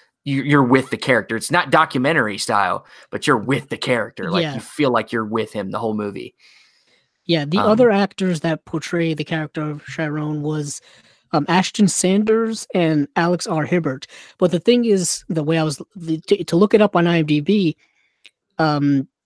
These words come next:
Speaker 2: he didn't have, like, in, in the first act, he's referred, I believe he's referred to as Little. The second act, he's referred to as, um,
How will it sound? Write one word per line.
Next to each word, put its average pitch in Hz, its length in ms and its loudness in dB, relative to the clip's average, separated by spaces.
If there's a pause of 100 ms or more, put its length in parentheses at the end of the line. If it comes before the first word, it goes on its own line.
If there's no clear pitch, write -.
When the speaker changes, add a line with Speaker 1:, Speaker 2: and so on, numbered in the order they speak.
(480)
Speaker 2:
he 202 240 2
didn't 226 180 4
have, 170 560 -2 (540)
like, 160 260 0
in, 175 380 2
in 180 100 2
the 170 80 2
first 208 380 -2
act, 175 220 0
he's 160 180 -4
referred, 165 360 -2 (240)
I 175 160 -6
believe 170 220 -2
he's 165 140 -4
referred 160 260 -4
to 165 100 -2
as 147 140 -4
Little. 156 480 -2 (320)
The - 80 -8
second 170 340 0
act, 160 360 -4
he's 156 360 -6
referred 156 420 -6
to 156 320 -2
as, 143 460 -6 (680)
um, 143 600 0